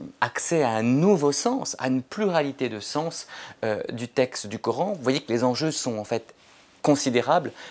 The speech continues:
sont extrêmement importants. Et aujourd'hui, dans le contexte actuel, euh, qui, de l'islam, avec des lectures littéralistes, fondamentalistes, et parfois, disons-le, fanatiques, eh bien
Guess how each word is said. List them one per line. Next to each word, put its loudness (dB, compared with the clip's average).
sont -2
extrêmement 0
importants. -2
Et 6
aujourd'hui, 0
dans 4
le 2
contexte 0
actuel, 0
euh, -6
qui, -6
de -2
l'islam, 4
avec -4
des -6
lectures 0
littéralistes, -2
fondamentalistes, 0
et -16
parfois, -4
disons-le, 2
fanatiques, -2
eh -4
bien 0